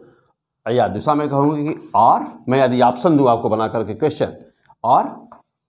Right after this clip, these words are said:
in either, either this charge is in motion or, or in rest। और फिर ऑप्शन बना दूं आपको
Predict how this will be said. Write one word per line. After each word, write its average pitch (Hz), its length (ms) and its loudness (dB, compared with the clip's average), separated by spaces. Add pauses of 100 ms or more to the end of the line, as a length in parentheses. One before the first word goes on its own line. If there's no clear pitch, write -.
(480)
in 170 140 0 (600)
either, 127 440 0 (1300)
either 127 340 2 (340)
this 156 140 0 (120)
charge 151 300 2 (120)
is 139 280 0
in 123 160 2
motion 196 400 0 (540)
or, 120 380 2 (1300)
or 123 340 -2 (720)
in 135 440 0 (480)
rest। 117 640 -4 (920)
और 127 240 -2
फिर 165 140 2
ऑप्शन 147 260 2
बना 135 160 4
दूं 131 180 0
आपको 127 280 2